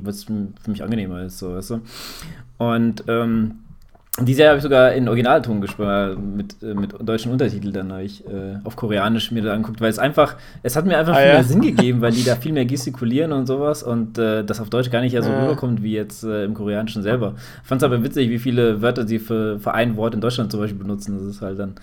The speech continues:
Speaker 1: sehr, sehr interessant.
Speaker 2: Okay.
Speaker 1: Ähm, ja.
Speaker 2: Ja, ich hab's mir tatsächlich auf Englisch angeschaut, weil ich die deutschen Übersetzungen manchmal ein bisschen sehr, sehr schwierig finde bei den Netflix-Serien.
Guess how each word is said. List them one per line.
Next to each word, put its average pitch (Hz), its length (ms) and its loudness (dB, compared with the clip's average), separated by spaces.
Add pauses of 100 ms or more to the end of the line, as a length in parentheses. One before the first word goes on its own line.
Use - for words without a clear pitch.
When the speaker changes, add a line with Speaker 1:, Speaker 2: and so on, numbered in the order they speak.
(300)
Speaker 1:
sehr, 104 180 -2 (180)
sehr 101 140 0
interessant. 98 360 -2
Speaker 2:
Okay. 143 280 2
Speaker 1:
Ähm, 92 320 -8
ja. 90 180 -10 (1160)
Speaker 2:
Ja, 143 80 6
ich 147 120 6
hab's 185 120 6
mir 208 60 10
tatsächlich 175 340 8
auf 156 120 4
Englisch 156 280 2
angeschaut, 127 380 2
weil 135 100 4
ich 127 40 2
die 143 100 0
deutschen 139 280 4
Übersetzungen 135 440 2
manchmal 131 220 2
ein - 20 -4
bisschen 131 220 -4
sehr, 135 180 8
sehr 135 100 6
schwierig 135 360 2
finde 127 180 4
bei 127 100 8
den 127 100 2
Netflix-Serien. 139 800 0